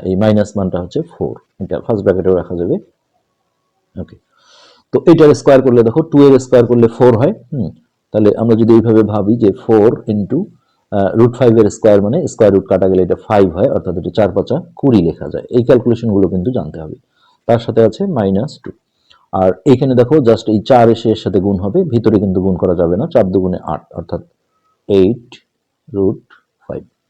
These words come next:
তো এটা বিয়োগ করে হচ্ছে আমাদের আঠারো, তো আঠারো গুণন এইট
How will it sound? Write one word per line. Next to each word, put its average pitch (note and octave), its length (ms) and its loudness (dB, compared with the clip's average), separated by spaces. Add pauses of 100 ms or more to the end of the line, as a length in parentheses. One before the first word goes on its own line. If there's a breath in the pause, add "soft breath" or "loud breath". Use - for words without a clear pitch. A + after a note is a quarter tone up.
(520)
তো G2+ 220 -2
এটা A#2+ 160 4
বিয়োগ A#2 300 4
করে A#2+ 180 4
হচ্ছে A#2 200 -6
আমাদের A2+ 260 2 (160)
আঠারো, A2+ 300 -2 (260)
তো - 80 -2 (140)
আঠারো A#2 420 -2
গুণন G#2 300 -2 (300)
এইট G#2 380 -2